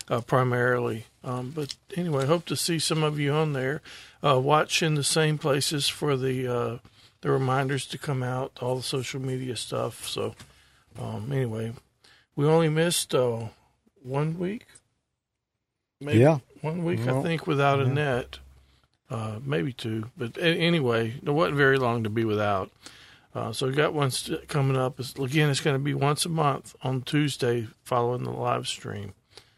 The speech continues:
Speaker 1: So anyway, hope to see some of you on there. Thanks to Tom and everybody that's, uh, stepped up to kinda put that together. Um, should be a lot of fun. So hope to see some of you on there.
Speaker 2: Yeah.
Speaker 1: Or hear, hear some of you on there.
Speaker 2: Thanks, Tom. You know, it was,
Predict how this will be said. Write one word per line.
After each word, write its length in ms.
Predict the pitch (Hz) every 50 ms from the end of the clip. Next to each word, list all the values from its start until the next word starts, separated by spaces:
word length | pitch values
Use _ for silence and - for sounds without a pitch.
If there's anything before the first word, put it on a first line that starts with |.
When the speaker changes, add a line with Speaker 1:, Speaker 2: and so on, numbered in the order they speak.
| _ _ _ _ _ _ _ _ _ _ _ _ _
Speaker 1:
So 300 | - - - 107 104 107 110 - -
anyway, 320 | 196 143 135 117 113 113
hope 220 | 113 127 143 139 -
to 80 | 151
see 180 | - - 165 151
some 220 | 135 - 147 135
of 160 | 131 127 127
you 80 | 131 131
on 100 | 131 131
there. 220 | 131 131 127 123
Thanks 340 | 117 - 156 147 143 131 -
to 80 | - 139
Tom 480 | - - 143 135 139 135 139 135 131
and 140 | 127 117 120
everybody 480 | 127 131 139 135 139 135 127 127 127 120
that's, 320 | 120 110 107 - - -
uh, 120 | 127 120 110
stepped 360 | - - - 117 - - -
up 160 | - - -
to 80 | - -
kinda 240 | - 123 117 117
put 220 | 113 - - 123 -
that 200 | 127 117 113 -
together. 520 | - 120 117 123 113 117 110 113 107 104 - _ _ _ _ _ _ _ _ _ _ _ _ _ _ -
Um, 280 | 127 117 110 110 110
should 240 | 110 - - 131 123
be 80 | 135 127
a 100 | 120 123
lot 140 | 120 117 113
of 80 | 110
fun. 320 | - - 123 117 117 110 104
So 80 | 110
hope 180 | 113 131 131 -
to 100 | - -
see 200 | - - 131 117
some 220 | 110 - 131 117
of 140 | 117 117 120
you 100 | 117 123
on 160 | 127 131 127
there. 260 | 117 110 113 117 - _ _ -
Speaker 2:
Yeah. 200 | 135 139 180 -
Speaker 1:
Or 20 |
hear, 280 | - 131 135 147 - -
hear 200 | 139 160 160 151
some 260 | 143 - 131 117 117
of 140 | 104 101 110
you 140 | 104 107 104
on 160 | 107 104 101
there. 160 | 101 101 98 - _ _ _ _ _ _ _
Speaker 2:
Thanks, 320 | - 147 143 135 117 -
Tom. 360 | - - 127 120 120 123 127 127
You 80 | 135 143
know, 240 | 151 165 160 151
it 100 | 151 165
was, 260 | 165 160 160 147 -